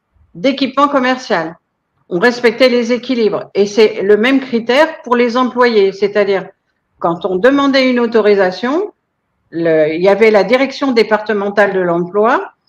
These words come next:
qui faisait la, qui faisait le calcul entre les emplois qui allaient être créés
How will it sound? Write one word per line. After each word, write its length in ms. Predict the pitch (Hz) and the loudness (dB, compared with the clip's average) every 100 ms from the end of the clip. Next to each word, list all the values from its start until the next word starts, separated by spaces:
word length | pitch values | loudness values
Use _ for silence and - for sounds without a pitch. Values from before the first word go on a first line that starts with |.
| _ _ _ _ | _ _ _ _
qui 200 | - 320 | -2 0
faisait 400 | 311 302 254 262 | 0 -2 2 2
la, 120 | 240 | 4
qui 340 | 214 220 - 233 | 0 -2 -6 -4
faisait 280 | 254 233 233 | 0 2 4
le 140 | 208 | 4
calcul 420 | 208 196 196 311 | 2 -2 -2 -2
entre 300 | 339 311 - | 0 -2 -2
les 260 | 233 220 208 | 2 2 2
emplois 400 | 294 302 320 320 | -2 0 0 0
qui 160 | 320 | 0
allaient 220 | 269 233 214 | 0 2 0
être 120 | 214 | -2
créés 600 | - 214 208 311 415 | -4 0 2 0 -2